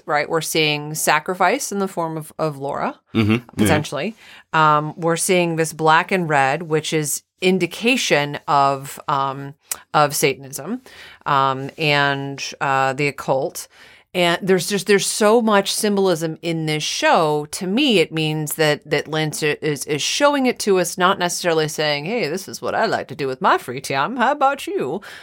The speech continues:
Speaker 1: But, uh, be mindful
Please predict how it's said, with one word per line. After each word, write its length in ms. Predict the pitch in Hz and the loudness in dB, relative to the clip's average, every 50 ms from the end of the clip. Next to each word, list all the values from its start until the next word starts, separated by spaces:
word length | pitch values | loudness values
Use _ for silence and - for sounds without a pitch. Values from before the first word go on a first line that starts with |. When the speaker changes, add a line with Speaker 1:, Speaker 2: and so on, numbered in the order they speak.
| - _ - | -20 _ -2
Speaker 1:
But, 340 | 147 190 180 170 160 - _ - - - - - - _ _ _ _ _ - 196 180 - _ _ _ _ _ _ - _ | 2 4 4 4 4 0 _ -16 -20 -20 -20 -20 -20 _ _ _ _ _ -16 -16 -16 -16 _ _ _ _ _ _ -18 _
uh, 260 | - 190 170 156 156 151 | 2 2 4 4 4 2
be 180 | 156 233 226 | 2 2 4
mindful 720 | 214 196 180 185 196 196 185 - 127 120 123 151 185 - | 4 6 4 4 4 2 -2 -4 -8 -8 -8 -8 -10 -12